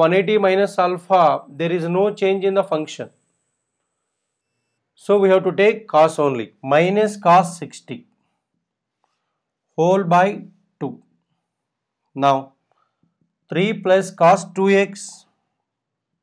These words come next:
plus into minus, minus two into cos two x into cos sixty one by two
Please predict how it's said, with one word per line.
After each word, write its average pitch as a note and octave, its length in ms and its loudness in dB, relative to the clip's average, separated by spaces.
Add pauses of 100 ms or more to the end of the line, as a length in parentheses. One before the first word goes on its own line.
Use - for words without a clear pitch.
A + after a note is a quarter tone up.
(2500)
plus D#3+ 260 -2
into G3+ 280 0
minus, G3 420 0
minus F3+ 640 -2 (1600)
two F#3 140 -2
into G3+ 600 -4
cos F3 340 2
two F#3 160 -4
x F#3+ 300 -2
into F#3 540 -2 (400)
cos E3+ 280 2
sixty F#3+ 340 -8
one D#3+ 240 0
by F#3+ 180 4
two G3+ 360 -6